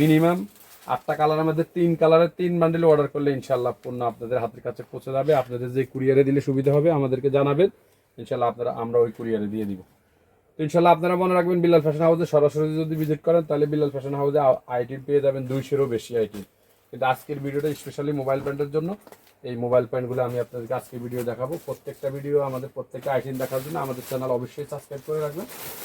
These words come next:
তাহলে ইনশাআল্লাহ প্রত্যেকটা আইটেম পেয়ে যাবেন। এই যে দশ পিসের করে প্রত্যেকটা এরকম ব্লিস্টার পেয়ে যাবেন ওয়ান ওয়ান পলি করা। আর হচ্ছে বাকি কালারগুলো এখানে আপনারা স্ক্রিনে থাকা নাম-, আমরা যে ভিডিওতে কালারগুলো দেখাইছি আপনারা স্ক্রিনশট দিয়ে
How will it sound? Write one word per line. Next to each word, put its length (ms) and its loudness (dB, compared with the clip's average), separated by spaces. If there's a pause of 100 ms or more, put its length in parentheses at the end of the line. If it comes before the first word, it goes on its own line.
(160)
তাহলে 240 -4
ইনশাআল্লাহ 320 -4
প্রত্যেকটা 360 -6
আইটেম 220 -2
পেয়ে 140 -2
যাবেন। 200 -4
এই 80 -4
যে 120 -6
দশ 180 0
পিসের 260 -10
করে 200 -6
প্রত্যেকটা 420 -14
এরকম 240 -4
ব্লিস্টার 340 -8 (600)
পেয়ে 160 0
যাবেন 240 -2
ওয়ান 160 -2
ওয়ান 180 -2
পলি 200 -4
করা। 140 -10 (840)
আর 120 -8
হচ্ছে 240 -10
বাকি 240 -4
কালারগুলো 380 -2
এখানে 260 -6
আপনারা 180 -10 (140)
স্ক্রিনে 300 -14
থাকা 180 -4 (160)
নাম-, 220 -6 (100)
আমরা 260 -8
যে 80 0 (180)
ভিডিওতে 280 -2 (160)
কালারগুলো 380 0
দেখাইছি 300 -2
আপনারা 160 -4 (120)
স্ক্রিনশট 440 -10
দিয়ে 140 2